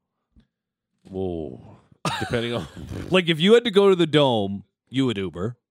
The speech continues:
Speaker 1: Oh,
Speaker 2: from your
Speaker 1: yeah.
Speaker 2: place.
Speaker 1: A hundred
Speaker 2: That's like a
Speaker 1: percent.
Speaker 2: twenty-minute walk.
Speaker 1: Yeah, there's no way I'm walking twenty minutes in this. It's
Speaker 2: W-,
Speaker 1: too cold.
Speaker 2: we just drove yesterday. I told you we were thinking about even stopping off at
Speaker 1: Yeah.
Speaker 2: the casino.
Speaker 1: No.
Speaker 2: We made the business decision that even the ten-minute walk to the casino and then
Speaker 1: Not a
Speaker 2: ten
Speaker 1: good
Speaker 2: minutes
Speaker 1: idea.
Speaker 2: to the Dome from there was not gonna do it.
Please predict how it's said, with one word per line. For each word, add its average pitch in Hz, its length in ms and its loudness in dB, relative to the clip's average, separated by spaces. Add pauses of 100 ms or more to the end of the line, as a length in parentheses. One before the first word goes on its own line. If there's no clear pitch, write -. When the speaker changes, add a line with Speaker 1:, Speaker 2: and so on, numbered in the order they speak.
(340)
Speaker 1:
Oh, 127 100 -2
Speaker 2:
from 120 40 2
your 107 140 2
Speaker 1:
yeah. 101 40 -2
Speaker 2:
place. 107 360 -2
Speaker 1:
A 110 40 -2
hundred 104 200 -2
Speaker 2:
That's 139 160 0
like 160 80 2
a - 20 -2
Speaker 1:
percent. 131 140 -2
Speaker 2:
twenty-minute 113 460 -2
walk. 85 380 -6
Speaker 1:
Yeah, 107 160 -4
there's 98 280 -10
no 117 160 -6
way 110 160 -6
I'm 92 80 -8
walking 87 340 -10
twenty 87 260 -12
minutes 82 300 -12
in 78 80 -20
this. - 240 -20 (540)
It's 104 80 -2
Speaker 2:
W-, 127 140 2
Speaker 1:
too 113 40 -12
cold. 107 300 -2
Speaker 2:
we 147 160 4
just 165 200 -2
drove 135 280 2
yesterday. 117 440 -2
I 104 60 -2
told 131 260 -2
you 123 80 -4
we 120 120 0
were 113 100 -2
thinking 123 300 -2
about 110 240 -2
even 107 240 -4
stopping 117 360 -2
off 117 220 0
at 113 60 0
Speaker 1:
Yeah. 110 60 0
Speaker 2:
the 98 60 -4
casino. 123 360 -2
Speaker 1:
No. - 140 2
Speaker 2:
We 143 120 4
made 147 200 -2
the 123 60 -4
business 123 360 -2
decision 120 420 -2
that 117 80 -2
even 120 200 0
the 110 60 -4
ten-minute 127 380 -2
walk 120 240 2
to 117 60 -6
the 107 100 -6
casino 139 400 -2
and 110 100 -2
then 113 60 0
Speaker 1:
Not 113 160 -2
a 117 40 -2
Speaker 2:
ten 139 100 2
Speaker 1:
good 131 60 0
Speaker 2:
minutes 127 180 0
Speaker 1:
idea. 101 80 -4
Speaker 2:
to 123 60 -2
the 113 100 -2
Dome 131 240 -2
from 110 160 -6
there 131 180 2
was 101 140 -2
not 107 180 -4
gonna 101 140 -6
do 110 240 0
it. 90 160 -8